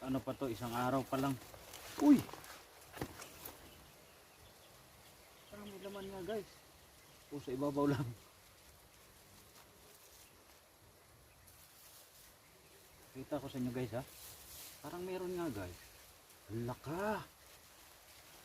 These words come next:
Lah. Totoo nga, guys. Uy. Totoo nga, guys. Nagdala ako nito para, ano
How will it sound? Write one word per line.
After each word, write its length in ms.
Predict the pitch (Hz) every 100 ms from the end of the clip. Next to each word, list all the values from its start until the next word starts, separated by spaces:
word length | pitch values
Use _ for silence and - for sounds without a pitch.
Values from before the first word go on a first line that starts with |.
| - - - 160
Lah. 160 | 196 - - - - - - - - - - - - -
Totoo 220 | - 190 208
nga, 140 | 214 202 185
guys. 400 | 233 285 - - - - - - - - - - - - - - -
Uy. 240 | 277 330 302 - - - - - - - - - - - -
Totoo 240 | 190 240 233
nga, 80 | 240 220
guys. 320 | 220 254 -
Nagdala 560 | 208 165 120 185 220
ako 120 | 208 220
nito 260 | 220 - 175 185 - - - - - - - - - - - - - - -
para, 400 | 160 175 151 175 175 - - - - - - - - - - - - - - - - - -
ano 380 | 123 - 131